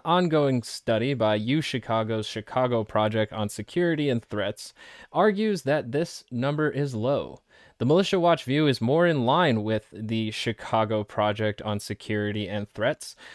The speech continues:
assessment, though A D L's, Anti-Defamation League's Oren Segal, in a tweet did acknowledge that the overwhelming majority, majority of arrestees, seventy-five percent, are, quote, "part of the new Trump,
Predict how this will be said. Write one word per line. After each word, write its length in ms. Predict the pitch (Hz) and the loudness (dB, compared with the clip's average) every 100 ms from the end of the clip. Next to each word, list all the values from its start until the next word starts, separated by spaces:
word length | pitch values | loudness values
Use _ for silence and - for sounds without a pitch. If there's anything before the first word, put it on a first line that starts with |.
| - - | -10 -6
assessment, 680 | 110 - 151 - 233 247 - _ - | -4 2 2 2 0 -2 -8 _ -16
though 440 | - 120 196 220 233 _ _ _ _ _ - | -2 4 6 6 2 _ _ _ _ _ 0
A 140 | 175 | 2
D 160 | 185 160 | 4 6
L's, 560 | 180 123 147 151 - - _ _ _ - | 8 6 4 -4 -14 -18 _ _ _ -2
Anti-Defamation 1000 | 135 135 131 113 120 - 110 123 113 110 | -2 2 4 4 2 0 -2 -2 -2 -2
League's 260 | 110 107 - - _ _ | -2 -4 -8 -16 _ _
Oren 380 | 143 180 143 117 | 2 4 4 2
Segal, 640 | - - 110 147 120 110 - - - | -2 -4 2 6 6 4 -4 -12 -2
in 100 | 123 | 0
a 60 | |
tweet 340 | 120 - 208 123 | 0 0 -2 0
did 200 | 165 220 | 0 0
acknowledge 560 | 185 196 180 120 113 | 0 2 2 2 0
that 160 | 113 113 | -2 -2
the 100 | 131 | 0
overwhelming 480 | 190 208 202 185 139 | 2 2 2 0 0
majority, 560 | 110 117 160 165 127 - - | 0 0 0 0 -4 -6 -4
majority 560 | 113 113 185 202 160 | -2 2 2 4 2
of 80 | 123 | 2
arrestees, 640 | 110 110 107 - 92 - - | 2 0 -2 -6 -8 -8 -10
seventy-five 600 | - 117 107 - 101 101 | -4 -2 -2 -4 -6 -6
percent, 360 | - 190 165 - - - - | -2 2 2 -2 -20 -14 0
are, 200 | 131 127 | 2 2
quote, 380 | - 202 - - _ | 2 0 0 -8 _
"part 300 | - 202 196 | 2 2 2
of 160 | 165 151 | -2 0
the 60 | 139 | 0
new 260 | 139 165 | 2 0
Trump, 400 | - - 139 143 | -2 -4 -4 -6